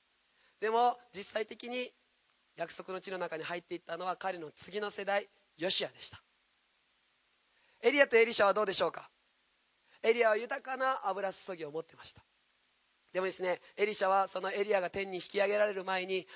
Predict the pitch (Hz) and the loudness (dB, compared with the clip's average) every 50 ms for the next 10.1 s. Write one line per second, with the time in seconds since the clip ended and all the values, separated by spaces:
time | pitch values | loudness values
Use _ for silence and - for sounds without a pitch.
0 | - - - 180 185 185 208 233 233 240 240 - 220 196 - 185 208 220 233 247 | -8 -4 -2 0 2 2 0 0 0 -2 -2 -2 -2 -2 -2 -4 -4 -6 -6 -4
1 | 254 254 226 - _ _ _ _ _ _ _ _ _ _ - - - 208 202 208 | -4 -4 -4 -6 _ _ _ _ _ _ _ _ _ _ -10 -2 0 2 6 6
2 | 202 196 185 180 190 - - 233 233 214 196 - - - 180 185 190 - 190 185 | 6 6 6 4 2 0 -2 -2 0 0 -2 -6 -6 -6 -4 -4 -2 -2 -4 -6
3 | 190 190 _ - _ - - 185 160 175 202 233 233 240 233 233 226 - 247 214 | -8 -12 _ -20 _ -12 -10 -8 -8 -4 -4 -2 -2 0 0 0 0 2 0 0
4 | - - - - - - 190 196 208 - - 208 208 220 214 202 202 202 - 226 | 0 -2 -8 -6 -2 -2 0 0 -2 -2 0 0 0 0 -2 -4 -8 -6 -4 -4
5 | 240 240 220 208 233 220 233 233 240 247 - 240 240 226 214 214 220 214 208 175 | -4 -4 -2 -4 -2 -2 -2 -2 -2 -2 -2 -2 -2 -2 -2 -4 -2 -2 -2 -2
6 | 156 - _ _ _ _ _ _ _ - - 185 190 170 - - - 180 180 - | -4 -6 _ _ _ _ _ _ _ -8 -6 -4 -4 -6 -6 -8 -8 -8 -6 -4
7 | 190 196 196 - 185 185 190 - - 196 180 175 - - - 214 226 247 - - | -4 -4 -4 -4 -4 -4 -4 -6 -8 -8 -8 -10 -10 -4 -2 0 0 0 -2 -2
8 | 233 226 233 226 254 240 247 226 254 254 247 240 240 233 - - 208 202 190 233 | -4 -4 -4 -4 -6 -8 -6 -2 -2 -2 0 0 -2 -4 -4 -6 -8 -4 -2 -2
9 | 226 - 226 220 254 254 269 262 247 - - 254 233 - 214 - - 160 151 - | -2 -2 -2 -4 -4 -4 -2 -4 -4 -4 -6 -8 -8 -8 -10 -10 -12 -16 -16 -16
10 | - - | -16 -18